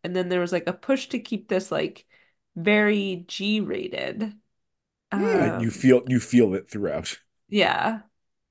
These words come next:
Speaker 2: Hmm.
Speaker 1: Uh, who did they, sorry, now I'm trying to, okay, so they hired first-time screenwriters Julia Reichert and Jan Freya, so to write the script for Breaking, but then that one was tossed in the trash.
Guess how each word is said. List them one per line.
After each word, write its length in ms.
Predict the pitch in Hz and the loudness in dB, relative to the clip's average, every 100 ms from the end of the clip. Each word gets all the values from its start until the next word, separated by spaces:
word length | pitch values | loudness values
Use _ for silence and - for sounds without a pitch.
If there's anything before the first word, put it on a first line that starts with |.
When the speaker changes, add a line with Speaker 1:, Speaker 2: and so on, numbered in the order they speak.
| - | -10
Speaker 2:
Hmm. 100 | 151 | -4
Speaker 1:
Uh, 320 | 240 233 233 | 0 0 -2
who 140 | 233 311 | -4 -4
did 300 | 403 415 381 | -4 -4 -8
they, 80 | 226 | -10
sorry, 260 | - 175 | -4 -4
now 140 | - 202 | -2 -4
I'm 80 | 247 | -4
trying 160 | 254 | -4
to, 180 | 220 208 _ _ - | -2 -4 _ _ 0
okay, 200 | 240 202 | 4 4
so 160 | 180 240 | 2 2
they 100 | 226 | 4
hired 360 | 247 254 262 - | 6 6 2 2
first-time 440 | 240 254 320 294 | 0 0 -4 -4
screenwriters 600 | - 214 196 175 175 180 - | -6 -6 -4 -2 -2 -6 -4
Julia 720 | 190 196 214 233 220 208 - - | -2 2 8 8 8 4 0 -10
Reichert 580 | - 180 202 196 190 - - | -4 -4 0 0 0 -2 -6
and 440 | 175 165 156 - | -6 -6 -12 -14
Jan 420 | 175 170 165 175 | -6 -2 0 -2
Freya, 680 | - - - - - - 202 _ _ _ _ _ | -6 -2 0 0 -2 -4 -6 _ _ _ _ _
so 140 | - 220 | 0 2
to 100 | 190 | 4
write 180 | 214 240 | 4 4
the 80 | 233 | 0
script 340 | - - - | -2 -4 -4
for 200 | - 185 | -6 -8
Breaking, 680 | 165 190 190 - - - 180 _ - | -6 0 0 0 -8 -12 -16 _ -10
but 120 | 180 | -4
then 140 | 190 | 0
that 240 | 214 226 - | 4 2 2
one 120 | 214 | -2
was 160 | 208 | -4
tossed 360 | - 175 175 - | -2 -4 -4 -6
in 100 | - | -12
the 60 | - | -12
trash. 600 | - - - - - | -8 -6 -6 -10 -16